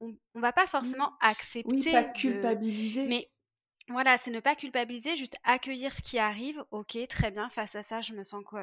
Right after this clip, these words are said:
Speaker 1: comme ça. Ok, très bien. Je le prends, je le,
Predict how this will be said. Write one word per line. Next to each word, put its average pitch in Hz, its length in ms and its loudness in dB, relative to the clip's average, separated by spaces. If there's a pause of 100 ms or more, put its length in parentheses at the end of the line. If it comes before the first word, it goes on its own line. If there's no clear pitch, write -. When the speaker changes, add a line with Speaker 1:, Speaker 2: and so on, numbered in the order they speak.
(160)
Speaker 1:
comme 196 200 -8
ça. 226 340 -2
Ok, 208 280 -10
très - 220 6
bien. 185 180 -6 (440)
Je 208 140 -4
le 233 100 2
prends, 240 400 0 (340)
je 196 200 -6
le, 208 120 -4